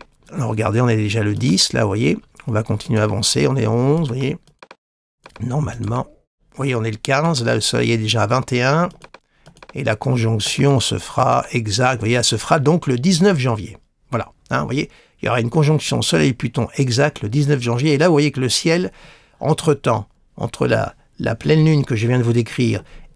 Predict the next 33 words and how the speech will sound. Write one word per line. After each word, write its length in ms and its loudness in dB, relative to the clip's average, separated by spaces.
et 180 4
le 100 2
dix-neuf 360 -2
janvier, 320 2
vous 60 0
voyez 200 2
le 120 0
changement 720 2
de 120 0
climat 380 0
du 120 0
ciel, 360 -2
comment 240 0
les 220 0
énergies 720 0
se 220 -2
sont 220 0
transformées, 640 -2
hein. 180 -4
On 200 -4
a 180 0
là 360 2
une 140 -4
Vénus 520 2
qui 140 -8
va 100 -2
être 140 -6
au 60 -4
carré 420 2
d'Uranus, 640 0
pour 140 -4
le 120 -2
coup, 320 -4